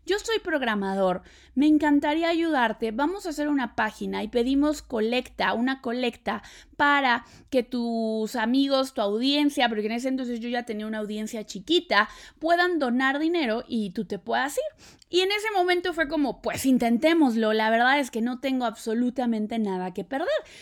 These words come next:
Hicimos el sitio, pero la verdad es que la gente como que no confiaba tanto porque era un sitio genérico que nosotros habíamos hecho.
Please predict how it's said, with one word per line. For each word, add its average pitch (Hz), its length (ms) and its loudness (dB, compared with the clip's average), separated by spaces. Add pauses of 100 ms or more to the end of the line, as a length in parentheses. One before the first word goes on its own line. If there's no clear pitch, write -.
(240)
Hicimos 415 580 2
el 320 120 -2
sitio, 285 460 2
pero 254 140 0
la 262 120 4
verdad 262 160 6
es 269 100 -4
que 269 100 -4
la 220 100 -2
gente 254 300 -2
como 220 220 -6
que 240 100 -4
no 277 180 -2
confiaba 294 640 0
tanto 269 360 2
porque 226 220 -6
era 254 100 0
un 254 100 0
sitio 247 320 -4
genérico 240 600 -4
que 208 100 -8
nosotros 233 480 -8
habíamos 226 500 -4
hecho. 262 400 -2